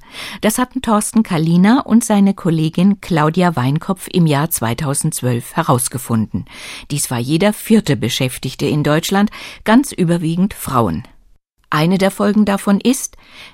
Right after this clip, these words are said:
mehr als drei Millionen Menschen leben inzwischen an und unter der Armutsgrenze, Stand Januar zweitausendfünfzehn. Gegenüber dem Jahr zweitausendacht ist das ein Anstieg armer Menschen um fünfundzwanzig Prozent.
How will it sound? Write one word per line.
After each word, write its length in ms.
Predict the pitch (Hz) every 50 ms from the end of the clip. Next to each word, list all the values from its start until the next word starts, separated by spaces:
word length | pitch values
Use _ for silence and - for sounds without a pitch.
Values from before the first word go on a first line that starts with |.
| -
mehr 320 | - - 170 185 185 190 -
als 300 | - - - - - _
drei 260 | - - - 139 165
Millionen 540 | 202 214 220 220 202 196 196 208 208 214 208
Menschen 420 | 190 180 180 208 - - 208 208
leben 400 | 208 175 143 139 147 - 170 175
inzwischen 600 | - - 190 185 - - 147 147 - - 175 185 - - - - - - -
an 340 | 151 147 147 160 170 - _
und 220 | - 196 196 - _ _
unter 260 | 208 208 208 185 165
der 240 | 165 143 123 - -
Armutsgrenze, 880 | 127 113 98 92 87 - - - - - 120 104 98 - - - 85 - - _ _
Stand 380 | - - 120 120 120 113 - - - - _
Januar 340 | - 143 135 139 131 117 123
zweitausendfünfzehn. 1120 | - - 143 147 - 151 139 - - - - - 156 165 165 - - - - 104 - - _ _ _ _ _ - - - - - - -
Gegenüber 400 | - 175 156 175 156 175 160 165
dem 220 | 151 143 160 156 156
Jahr 200 | 147 147 151 143
zweitausendacht 1160 | - - 139 139 147 - 156 139 131 - - - - _ _ - 131 - - - - - -
ist 240 | - - 180 - -
das 240 | 180 175 - - -
ein 160 | - - 214 - _
Anstieg 540 | - 160 170 180 - - - 190 208 - - -
armer 320 | 110 117 127 127 131 143 139
Menschen 440 | 135 135 139 156 - - 196 196 - - - - - -
um 160 | - 160 143 131
fünfundzwanzig 880 | - - 214 220 220 - 285 214 - - 170 165 160 - - 165 -
Prozent. 540 | - 170 180 - - 135 123 - - -